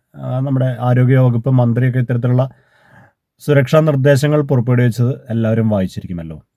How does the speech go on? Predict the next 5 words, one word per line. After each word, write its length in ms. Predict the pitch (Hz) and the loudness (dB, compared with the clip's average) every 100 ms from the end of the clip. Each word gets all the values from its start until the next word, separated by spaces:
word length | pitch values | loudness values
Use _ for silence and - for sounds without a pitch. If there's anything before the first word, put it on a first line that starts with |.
| _ _ _ _ _ - | _ _ _ _ _ -4
വാഹനത്തിൽ 520 | 156 170 180 185 202 | 2 4 4 4 2
യാത്ര 320 | 196 180 143 156 | 2 2 2 0
ചെയ്യുന്ന 240 | 156 151 | 0 0
എല്ലാവരും 420 | 131 127 127 135 | 2 2 2 0
ശ്രദ്ധിക്കേണ്ട 500 | 135 131 113 113 117 | -2 -4 -4 -2 -2